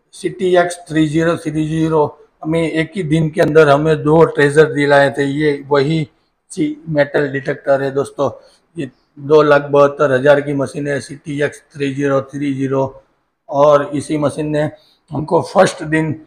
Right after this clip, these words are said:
दो सक्सेस दिलाई थी। ये बड़े बड़े दो घड़े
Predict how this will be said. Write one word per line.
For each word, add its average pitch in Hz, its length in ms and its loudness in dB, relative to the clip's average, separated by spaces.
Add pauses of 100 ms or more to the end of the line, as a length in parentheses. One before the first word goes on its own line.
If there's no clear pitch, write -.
(180)
दो 165 280 4
सक्सेस 175 460 0
दिलाई 151 420 4
थी। 151 300 -4 (300)
ये 160 100 -2
बड़े 151 260 6
बड़े 151 240 6
दो 151 200 2
घड़े 139 400 4